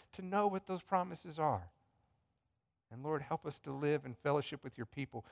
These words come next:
because sometimes we just have to be reminded by somebody. That's why you've given us this fellowship,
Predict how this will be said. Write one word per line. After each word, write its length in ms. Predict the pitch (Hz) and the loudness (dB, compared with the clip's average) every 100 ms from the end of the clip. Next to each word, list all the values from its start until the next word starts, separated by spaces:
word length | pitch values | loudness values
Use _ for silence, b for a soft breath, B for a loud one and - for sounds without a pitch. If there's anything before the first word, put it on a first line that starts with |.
| B | B
because 220 | 135 - 147 | -6 -4 0
sometimes 560 | 160 160 - 156 156 | 0 0 2 0 0
we 80 | 120 | -8
just 280 | 110 156 - | -2 -2 2
have 160 | 139 | 2
to 80 | - | 2
be 160 | 120 123 | -2 -2
reminded 600 | 107 107 113 101 101 90 - b - | -2 6 8 6 2 -8 -12 b -4
by 120 | 98 | -4
somebody. 560 | 90 98 92 90 80 90 _ _ _ _ _ _ _ _ _ _ _ _ - 110 107 120 | -2 -8 -4 -6 -6 -16 _ _ _ _ _ _ _ _ _ _ _ _ -18 -16 -12 -2
That's 260 | 147 - | -2 0
why 180 | 165 160 | 4 4
you've 320 | 151 147 135 | 4 -4 -6
given 280 | 139 170 175 | -6 -2 0
us 180 | 131 - | -2 -4
this 160 | 139 - | -10 -6
fellowship, 600 | - 170 180 - 101 | 4 6 6 2 -6